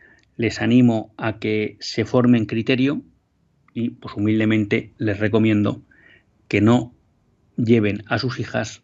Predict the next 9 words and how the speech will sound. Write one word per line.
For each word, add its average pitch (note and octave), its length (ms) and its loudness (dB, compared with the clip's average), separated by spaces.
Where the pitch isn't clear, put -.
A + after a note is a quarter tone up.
a A2+ 140 -4
ver G2+ 320 -6
la G#2 180 -6
película G2+ 540 -8
Barbie. G2 460 -6
Pero A2 160 0
en G#2+ 60 2
cualquier G#2+ 320 0
caso, - 280 -12